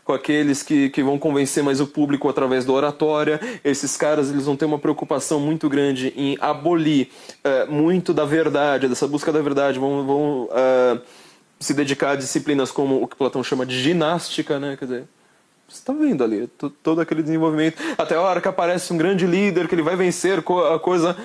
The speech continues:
democraticamente, vai virar um grande tirano e ac-, vai acabar,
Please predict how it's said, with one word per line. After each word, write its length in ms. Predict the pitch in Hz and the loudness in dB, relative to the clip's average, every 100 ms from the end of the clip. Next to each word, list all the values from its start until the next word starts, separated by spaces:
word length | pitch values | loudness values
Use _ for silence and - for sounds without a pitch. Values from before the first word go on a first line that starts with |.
| 269 240 | -12 -6
democraticamente, 840 | 160 190 185 185 180 190 175 220 208 | -2 0 0 -2 0 0 0 2 2
vai 140 | 196 | 2
virar 260 | 190 202 208 | 2 2 2
um 80 | 190 | 2
grande 240 | 226 202 | 2 2
tirano 540 | - 233 240 254 233 | 2 2 2 2 2
e 160 | 233 220 | 4 2
ac-, 180 | 214 202 | 2 2
vai 140 | 208 | 0
acabar, 440 | 190 170 180 202 | 0 0 2 2